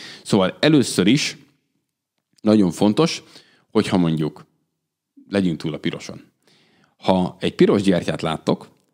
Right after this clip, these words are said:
az mindig azt jelenti, hogy az a bizonyos nap, amennyi, mert ez napra van lebontva. Tehát itt tudtok egyébként váltogatni, hogy, ö,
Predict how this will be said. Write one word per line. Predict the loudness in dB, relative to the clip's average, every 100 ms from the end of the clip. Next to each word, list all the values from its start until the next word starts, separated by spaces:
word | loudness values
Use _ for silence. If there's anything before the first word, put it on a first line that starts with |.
| _
az | -10 0
mindig | 2 4 2
azt | 0 -2
jelenti, | -6 -6 -6 -6 -6 _ _ _ _ _ _ _
hogy | -2 -2 -2 -2
az | 0 2
a |
bizonyos | 2 0 0 -2 -4
nap, | -4 -4 -6 -12
amennyi, | 0 4 6 4
mert | 4
ez | 4
napra | 2 2 0
van | 0
lebontva. | -2 -4 -6 -4
Tehát | -2
itt | -2 0
tudtok | -2 -2 0
egyébként | 2 0 0 -2
váltogatni, | 0 0 0 0 -2 -4 -4 -4
hogy, | -4 -2 -2 -4 -2
ö, | -2 -2